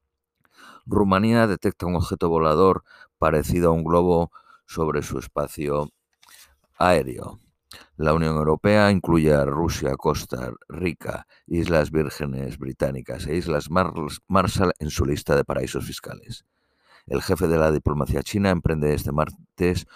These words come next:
una gira europea que incluirá parada en Rusia. Al menos tres muertos y cinco heridos tras un tiroteo en la Universidad de Michigan. La policía encuentra sin vida al sospechoso del ataque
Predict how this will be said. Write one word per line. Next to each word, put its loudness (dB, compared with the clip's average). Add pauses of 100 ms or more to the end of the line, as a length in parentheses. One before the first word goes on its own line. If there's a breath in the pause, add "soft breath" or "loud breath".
(120 loud breath)
una 2
gira 2
europea 2
que -8
incluirá 2 (560 loud breath)
parada 4
en -4
Rusia. -4 (440 soft breath)
Al -2
menos 0
tres -4
muertos 0
y -2
cinco -2
heridos 0 (300 loud breath)
tras 0
un 2
tiroteo 2
en 2
la 0
Universidad -2
de -2
Michigan. -8 (300 soft breath)
La 0
policía 0
encuentra -2
sin -6
vida 2
al 2
sospechoso -2
del 2
ataque 0